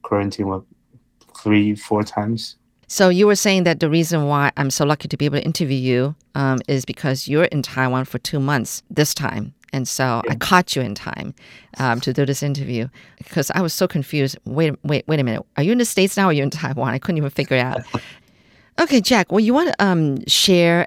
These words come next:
Speaker 2: a, a success, a successful example of your company and, you know, getting someone hired successfully and everything.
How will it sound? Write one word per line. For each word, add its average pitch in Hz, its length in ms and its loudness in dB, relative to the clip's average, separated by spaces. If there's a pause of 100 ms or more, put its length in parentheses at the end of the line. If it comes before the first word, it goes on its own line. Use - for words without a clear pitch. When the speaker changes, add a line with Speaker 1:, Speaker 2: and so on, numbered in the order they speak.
Speaker 2:
a, 135 280 2
a 156 60 -2
success, - 680 -4 (400)
a 117 140 -4
successful 185 460 -2
example 127 680 -4 (560)
of 143 460 2 (120)
your 147 160 2
company 151 720 0
and, 135 500 -2
you 147 120 -2
know, 131 200 0 (320)
getting 156 220 2
someone 143 280 -2
hired 139 460 2
successfully - 640 -6
and - 140 -14
everything. 110 440 -8